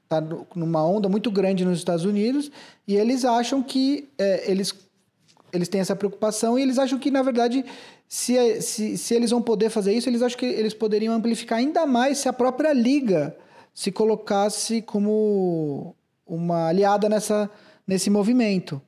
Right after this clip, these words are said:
né? Então, ah, eles, eles querem, é, ajuda da liga, dos donos, na hora de, de falar dessas coisas. O que eu também acho bastante válido, né? É, se eles vão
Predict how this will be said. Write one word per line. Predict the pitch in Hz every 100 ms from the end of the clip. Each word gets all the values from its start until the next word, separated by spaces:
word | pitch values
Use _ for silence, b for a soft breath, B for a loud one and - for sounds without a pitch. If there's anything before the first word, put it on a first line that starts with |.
| _
né? | 151 165
Então, | 190 - 208 269 196 B B B -
ah, | 160 151 147 143 139 131 - _ -
eles, | 156 180 202 - - -
eles | 170 180 180
querem, | - 170 160 180 190 196 -
é, | - 165 160 156 147 135 -
ajuda | 175 175 170 269 247 180
da | 170
liga, | 170 214 226 185
dos | 170 160
donos, | 185 226 269 285 - B B B B
na | 185 190
hora | 180 190 208
de, | 190 214 214 208 196 170 175 170
de | - 165
falar | 220 202 196
dessas | 196 240
coisas. | - 240 185 160 B B B
O | 214
que | -
eu | 302
também | 403 381
acho | 214 226 311 349 277
bastante | 202 170 170 196 190 - 233 240 233 220 190 190 - -
válido, | 196 202 156 127 120 123 _ -
né? | 127 165 b b b b b -
É, | 151 139 135 123 - _ -
se | - 170
eles | 190 160
vão | 160 160 156 143 135